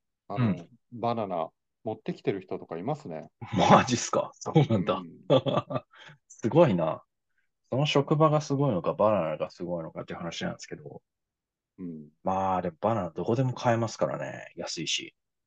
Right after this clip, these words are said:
Speaker 1: そうですね。
Speaker 2: 最強フルーツですよ。味は梨の方が好きなんですけど。
Speaker 1: <laughs> そこは比較じゃなくていいですよ。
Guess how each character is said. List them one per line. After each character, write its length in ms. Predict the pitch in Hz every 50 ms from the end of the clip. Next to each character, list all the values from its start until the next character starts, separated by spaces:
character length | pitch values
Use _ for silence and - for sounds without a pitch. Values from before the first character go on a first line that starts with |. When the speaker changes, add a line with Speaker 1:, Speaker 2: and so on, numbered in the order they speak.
| _ _ -
Speaker 1:
そ 120 | 120 101
う 20 |
で 100 | 80 76
す 80 | - _ _
ね。 300 | 82 85 87 85 80 78 _ _ _ _ _ _ _ _ _ _ _ _ _ _ _ _ _ _ _ _ _ _ _ _
Speaker 2:
最 260 | - - 92 90 87
強 560 | - 98 90 90 92 90 90 90 90 90 80
フ 160 | - - -
ル 140 | 95 92 90
ー 20 | -
ツ 100 | - 80
で 80 | 73
す 160 | - - -
よ。 520 | 62 60 58 57 58 50 50 - - - _ _
味 280 | - 87 92 92 101 113
は 320 | 117 120 117 113 110 - - -
梨 280 | 104 104 104 - 113
の 60 | 104
方 160 | 95 107 92 85
が 80 | 80
好 60 | -
き 140 | - - 82
な 80 | 80 80
ん 40 | -
で 40 | -
す 60 | -
け 100 | - -
ど。 340 | - - - - - - - _ _ _ _ _ _ _ _ _ _ - - - - _
Speaker 1:
<laughs> 340 | - 131 - _ 135 110 - _ _ _ _ _ _ _ _ _ _ _ _ _ _ _ _ _ _ _ _ _ _ _ _ _ _ _ _ _ _
そ 120 | - 123
こ 80 | - 170
は 60 | 151
比 120 | - 160
較 320 | 139 - 165 170 165 185 175
じ 100 | 175 180
ゃ 40 | 170
な 120 | 170 165
く 60 | 170 -
て 140 | - 107
い 60 | 104 120
い 40 |
で 100 | 117 110
す 120 | 95 - -
よ。 160 | 73 71